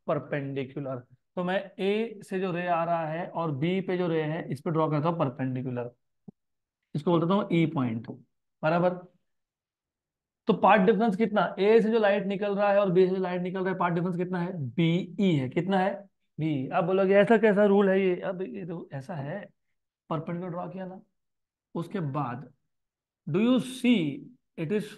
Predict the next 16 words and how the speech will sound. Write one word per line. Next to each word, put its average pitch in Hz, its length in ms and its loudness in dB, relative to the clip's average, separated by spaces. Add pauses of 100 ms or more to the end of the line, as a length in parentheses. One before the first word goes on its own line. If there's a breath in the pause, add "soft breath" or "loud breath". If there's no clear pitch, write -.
(120)
forming 175 400 -2
like 175 300 -2
a 190 80 0 (380)
rectangle? 123 640 -4 (640)
दिख 180 140 2
रहा 180 100 -2
है? - 180 -12 (680)
दिख 202 120 2
रहा 196 100 2
है 151 60 0
ना? 233 280 -4 (540)
रेक्टेंगल 180 460 0
के 196 60 0
अपोजिट 180 360 2
साइड्स 175 340 0
आर 175 120 2